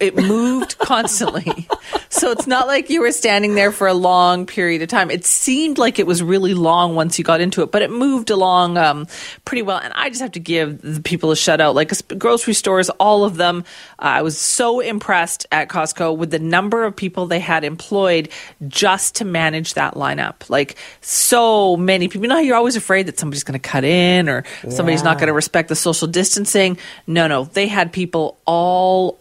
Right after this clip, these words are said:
Speaker 1: over it. Like, it was just so well organized. Even when you got in the store, they had people walking up and down the aisle with big signs saying, like, "Respect the social distancing."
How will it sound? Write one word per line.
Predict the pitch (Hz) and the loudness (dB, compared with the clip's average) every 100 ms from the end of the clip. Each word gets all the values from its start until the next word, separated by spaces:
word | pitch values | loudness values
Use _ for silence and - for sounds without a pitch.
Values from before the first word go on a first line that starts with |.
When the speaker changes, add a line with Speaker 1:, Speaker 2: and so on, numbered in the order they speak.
| - | 0
Speaker 1:
over | 151 160 139 127 | 2 2 2 -2
it. | - | -2
Like, | 147 | -2
it | 147 | 0
was | 151 | 0
just | 156 165 - - - | 0 -2 -4 -16 -12
so | - - 247 | -4 0 0
well | 226 208 165 | 2 0 2
organized. | 165 170 170 - | 0 2 0 0
Even | 226 233 | 0 0
when | 233 | 0
you | 208 | 2
got | 196 190 | 2 2
in | |
the | 170 | -2
store, | - - 285 330 180 147 156 - - | -2 -2 2 4 4 2 -2 -12 -8
they | - 190 | -4 0
had | 190 175 - | 0 -2 -4
people | 226 214 208 196 | -6 -2 0 0
walking | 175 185 202 208 180 | 2 0 0 -6 -2
up | 180 - | -2 -2
and | 202 | -2
down | 190 170 165 | 0 0 -2
the | 160 | -2
aisle | 160 190 170 156 | 2 2 2 0
with | 160 147 | -2 -2
big | 170 160 | -4 -4
signs | - 170 214 180 147 | -2 0 0 -2 -2
saying, | - 160 160 | -2 0 0
like, | 156 - | -2 -2
"Respect | 156 - 170 - | -4 0 -2 -2
the | 165 | -2
social | - 165 160 | 0 0 -2
distancing." | 139 196 285 254 165 139 | -4 -4 -2 -2 -2 -4